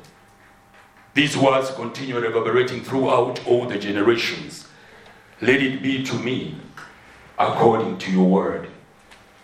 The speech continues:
It may be painful sometimes. It may be leave us without understanding sometimes. But all that we'll be able to declare, "Let it be unto me according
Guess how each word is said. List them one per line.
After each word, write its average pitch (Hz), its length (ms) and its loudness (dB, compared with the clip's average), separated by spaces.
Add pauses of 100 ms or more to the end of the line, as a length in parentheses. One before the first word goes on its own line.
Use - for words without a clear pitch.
(120)
It 117 160 0
may 151 180 4
be 151 140 -4
painful - 560 -4
sometimes. 101 640 -4 (1080)
It 123 160 2
may 143 200 4
be 147 160 0
leave 151 280 -2
us 139 220 2
without 131 340 0
understanding 127 760 -6
sometimes. - 840 -8 (960)
But - 240 2
all 165 280 4
that 131 180 -4
we'll 120 180 -8
be 123 160 -2
able 127 200 4
to 113 440 -4
declare, 113 640 -2
"Let 123 180 2
it 120 220 -4
be 123 260 0
unto 117 360 -2
me - 240 -10 (880)
according - 800 0